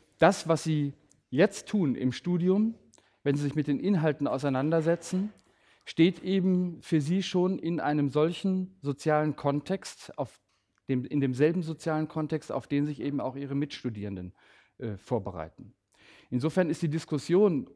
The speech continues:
untereinander, die sie im Studium haben, die Auseinandersetzung mit anderen Kommilitoninnen und Kommilitonen über die Inhalte des Studiums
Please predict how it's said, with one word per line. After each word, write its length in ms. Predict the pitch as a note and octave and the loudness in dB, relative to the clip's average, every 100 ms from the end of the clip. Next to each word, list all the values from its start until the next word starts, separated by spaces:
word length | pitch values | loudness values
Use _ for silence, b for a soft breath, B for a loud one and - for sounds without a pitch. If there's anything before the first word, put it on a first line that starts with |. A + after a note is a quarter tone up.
| _ _ | _ _
untereinander, 840 | G#3 A3+ C#3+ A2+ G2+ G2 E2 F2+ _ _ b b b - | 0 2 2 0 -4 -6 -8 -10 _ _ b b b -4
die 80 | |
sie 180 | B2+ C#3+ | -2 0
im 140 | F3+ F#3+ | 2 0
Studium 520 | - F#3+ D#3+ C3 G#2+ | 0 -4 0 0 0
haben, 200 | G#2 G#2 | -4 -4
die 100 | G2 | -2
Auseinandersetzung 840 | A#2+ C3+ C3 E3+ E3 D3 D3 C#3+ | -2 0 -2 0 0 0 -2 -2
mit 120 | C3+ | -2
anderen 340 | - C3+ D#3 C#3+ | -2 -4 -2 -2
Kommilitoninnen 640 | D3+ C#3 C3 D#3+ D#3+ D3+ | -2 -2 -2 -2 -2 -2
und 40 | C3+ | -2
Kommilitonen 680 | D3 C3+ C3 D3+ D3+ C3 | -2 -2 -2 -2 0 -2
über 360 | A2+ D3+ D3 C#3 | -2 0 0 0
die 320 | - - C3+ - | -6 -6 -4 -2
Inhalte 420 | F3 D#3 D#3 D3+ | -2 -2 -2 0
des 160 | C#3 C3 | -2 -4
Studiums 760 | - E3 D#3 F3 F#3+ - - | -6 -6 -2 -2 -2 -6 -18